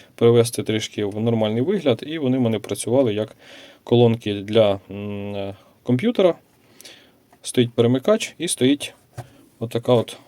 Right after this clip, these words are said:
платка пам, е, вісімдесят чотири нуль шість, вісімдесят чотири нуль три. Підсилювач, який має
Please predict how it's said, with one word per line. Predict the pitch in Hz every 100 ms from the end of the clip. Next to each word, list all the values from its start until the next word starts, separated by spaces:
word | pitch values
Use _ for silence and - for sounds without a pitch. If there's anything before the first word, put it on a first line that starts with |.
| _ _ -
платка | 131 185 - 143 - _ _ _ _ _ _ _ _ _ _ _ _ -
пам, | 131 139 123 - _ _ _ 117
е, | 113
вісімдесят | 113 113 113 110 - 113
чотири | - 120 - 117 113
нуль | 113
шість, | 113 - 208 220 - - _ _ _ -
вісімдесят | - 117 123 120
чотири | - 131
нуль | 117 117 113 _ _ _ -
три. | 110 110 98 90 _ _ _ _ _ _ _ _ _
Підсилювач, | - 123 - 214 202 165 - -
який | 117 117 123
має | 113 107 101